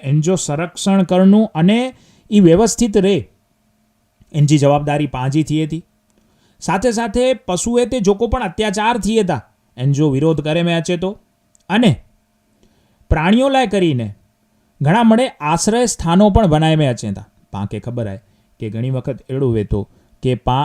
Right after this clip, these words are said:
અમુક પ્રાણીએ કે ઘરે ન રખી શકો અથવા તો ખુલ્લા પણ ન રખી શકો, તો એની લાય કરીને પ્રાણીઓ લાય કરીને અલગ આશ્રય સ્થાન બનાય મેં અચે તો કે જડા પ્રાણીએ કે એકડો પ્રાકૃતિક વાતાવરણ દે મેં અચે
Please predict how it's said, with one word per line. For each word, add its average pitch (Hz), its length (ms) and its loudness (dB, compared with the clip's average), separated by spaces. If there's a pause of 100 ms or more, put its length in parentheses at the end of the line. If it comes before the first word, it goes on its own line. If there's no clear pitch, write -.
અમુક 139 240 2
પ્રાણીએ 131 420 0
કે 147 160 -4
ઘરે 120 240 0
ન 147 100 4
રખી 139 280 0
શકો 139 240 0
અથવા 143 280 4
તો 147 180 -4 (320)
ખુલ્લા 175 280 6
પણ 156 240 2
ન 117 80 -2
રખી 107 240 -6
શકો, 107 220 -12 (420)
તો 143 140 -6
એની 143 200 -6
લાય 151 300 -2
કરીને 151 420 -2 (760)
પ્રાણીઓ 175 460 4
લાય 185 220 4
કરીને 185 400 0 (100)
અલગ 185 320 -2
આશ્રય 180 400 -4
સ્થાન 180 380 -2 (180)
બનાય 156 340 0
મેં 147 100 2
અચે 147 200 0
તો 160 140 2 (300)
કે 160 120 -4
જડા 160 320 -2
પ્રાણીએ 175 500 0
કે 190 160 -2 (540)
એકડો 180 300 4 (280)
પ્રાકૃતિક 208 600 0
વાતાવરણ 196 640 4
દે 170 160 4
મેં 175 180 4
અચે 165 220 -2